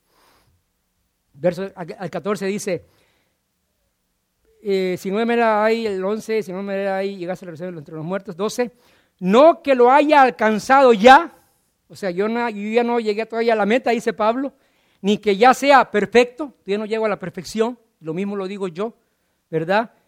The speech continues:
Pero, sino que prosigo. Primer punto, proseguir a lograr, dice, ahí se continúa ese verso, sino prosigo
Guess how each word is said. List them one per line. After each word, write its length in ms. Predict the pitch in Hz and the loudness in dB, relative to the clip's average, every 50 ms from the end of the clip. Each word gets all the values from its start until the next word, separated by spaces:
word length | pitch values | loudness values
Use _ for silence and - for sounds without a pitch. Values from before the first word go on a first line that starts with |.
| _ _ _ _ _ _ | _ _ _ _ _ _
Pero, 680 | - 185 196 202 208 214 214 220 226 226 240 - - _ - | -2 0 2 2 2 2 2 2 2 2 2 0 -2 _ -20
sino 680 | - - 247 277 302 277 247 233 240 277 339 349 - _ _ _ _ _ _ _ | -6 -2 0 2 2 4 4 6 6 6 4 2 -4 _ _ _ _ _ _ _
que 160 | - 185 180 | -6 -6 -6
prosigo. 760 | - 196 190 190 - - - 254 226 165 127 147 127 - _ _ _ _ _ _ _ _ _ _ _ _ _ _ _ _ _ _ _ _ _ _ _ _ _ _ _ _ _ | -4 -4 -6 -4 -4 -4 -2 -2 -2 -2 -6 -10 -12 -14 _ _ _ _ _ _ _ _ _ _ _ _ _ _ _ _ _ _ _ _ _ _ _ _ _ _ _ _ _
Primer 300 | _ 165 170 196 220 226 | _ -8 -4 -4 -4 -4
punto, 380 | 226 233 226 202 - - - - _ _ _ _ _ _ _ _ _ _ _ _ _ _ _ _ _ _ _ _ _ _ _ _ _ _ _ | -4 -4 -6 -6 -8 -10 -16 -20 _ _ _ _ _ _ _ _ _ _ _ _ _ _ _ _ _ _ _ _ _ _ _ _ _ _ _
proseguir 800 | - 190 196 - - 208 196 180 208 247 254 285 311 294 - _ _ _ _ _ _ _ _ _ _ _ _ | -6 -6 -6 -4 -4 -4 -4 -2 -2 0 0 0 -2 -4 -8 _ _ _ _ _ _ _ _ _ _ _ _
a 180 | _ - 180 180 | _ -6 -4 -4
lograr, 520 | 185 185 180 170 196 214 233 262 294 277 | -2 -2 -4 -2 0 2 2 2 2 0
dice, 440 | 220 247 247 - - 277 294 262 202 _ _ _ _ _ _ _ _ _ | -2 -8 -8 -6 -4 -4 -4 -6 -8 _ _ _ _ _ _ _ _ _
ahí 180 | 208 185 185 196 | -12 -10 -10 -8
se 120 | 190 214 | -8 -10
continúa 380 | 208 202 190 180 190 190 202 214 | -8 -8 -8 -10 -8 -8 -6 -6
ese 140 | 202 - 208 | -6 -6 -6
verso, 360 | 196 208 202 - 254 262 - _ _ _ _ _ _ _ _ _ _ _ _ | -8 -8 -8 -8 -8 -10 -10 _ _ _ _ _ _ _ _ _ _ _ _
sino 320 | _ - 185 185 180 180 | _ -10 -8 -6 -6 -6
prosigo 680 | - 180 185 165 - - 247 277 254 320 349 339 277 - | -6 -8 -10 -8 -4 -2 -2 -2 -2 -2 -6 -8 -8 -10